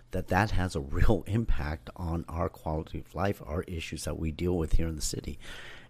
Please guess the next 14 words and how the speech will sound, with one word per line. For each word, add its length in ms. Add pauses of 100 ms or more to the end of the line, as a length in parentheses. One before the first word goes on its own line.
(120)
And, 540 (640)
um, 440 (360)
you 120
know, 60
I'm, 240 (100)
I'm 140
happy 320
that 220
they're 400 (760)
trying 300
to 320 (280)
look 320
at 200
that, 460